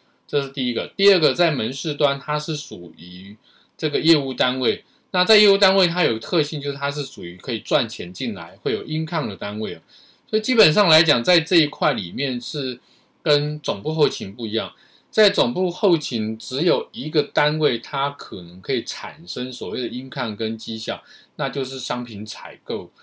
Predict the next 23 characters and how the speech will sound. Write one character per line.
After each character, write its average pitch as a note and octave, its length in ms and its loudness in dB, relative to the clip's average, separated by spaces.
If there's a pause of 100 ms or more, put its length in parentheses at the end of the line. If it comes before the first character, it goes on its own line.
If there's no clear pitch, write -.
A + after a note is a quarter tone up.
(180)
这 D#3 140 -4
样 A#2+ 120 0
的 F#2 80 -10
一 F2+ 80 -10
个 F#2 120 -12
单 F#2+ 240 -10
位， F2 160 -12 (380)
那 A2 140 -6
或 D3 160 2
者 A#2+ 120 -4
有 E2+ 200 -6
的 F2+ 140 -10
是 A#2 180 -10
属 G2 160 -14
于 E2+ 60 -12
研 F2+ 240 -12
发 G#2 340 -6 (200)
商 A#2 240 -6
品 E2 200 -14
这 G2+ 140 -12
个 F2 80 -12
单 F2+ 240 -16
位。 E2+ 160 -14